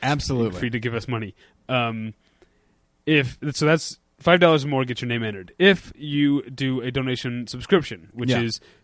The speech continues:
Speaker 2: two dollars a month for a year, uh, you, you set it and forget it. You don't even feel it.
Speaker 1: You don't even feel it.
Speaker 2: Um, A-, and if you, if you do that, again, before the end of April, your name will get entered twice.
Speaker 1: Twice.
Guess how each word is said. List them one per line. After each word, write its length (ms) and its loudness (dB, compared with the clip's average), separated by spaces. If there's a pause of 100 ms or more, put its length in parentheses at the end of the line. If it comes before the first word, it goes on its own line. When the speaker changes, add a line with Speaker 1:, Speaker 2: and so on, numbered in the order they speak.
(180)
Speaker 2:
two 120 4
dollars 260 6
a 40 -2
month 240 -2
for 160 -4
a 60 2
year, 420 -4 (680)
uh, 560 -2 (100)
you, 200 -2 (100)
you 100 -12
set 240 4
it 80 0
and 80 -10
forget 260 0
it. 120 -6
You 100 0
don't 100 4
even 160 0
feel 300 -8
it. 120 -12
Speaker 1:
You 120 0
don't 180 2
even 180 2
feel 320 -2
it. 80 -16 (500)
Speaker 2:
Um, 600 -2 (840)
A-, 240 -4
and 260 -4
if 180 -6
you, 120 -2
if 140 -6
you 100 -2
do 180 2
that, 280 4 (220)
again, 220 -4
before 260 -2
the 80 2
end 80 0
of 80 -2
April, 400 -2
your 140 -4
name 180 -2
will 80 -4
get 120 -6
entered 380 -6 (100)
twice. 480 -8
Speaker 1:
Twice. 460 -6